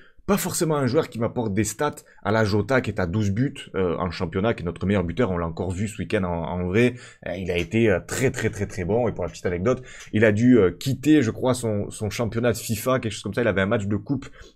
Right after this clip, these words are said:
à faire, euh, sur, sur fifa, sur fifa vingt-deux. Et il a envoyé un message à son adversaire en disant : « Je suis désolé, j'ai un match, euh,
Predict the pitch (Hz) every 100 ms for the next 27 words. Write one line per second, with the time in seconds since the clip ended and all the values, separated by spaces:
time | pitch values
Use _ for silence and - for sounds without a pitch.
0 | - 101 117 123 104 98 87 85 78 -
1 | - 69 - - - 107 - 98 131 143
2 | 90 - 104 95 85 135 - - - -
3 | 110 117 113 101 117 101 95 92 127 104
4 | 107 98 90 98 117 87 85 107 - -
5 | 85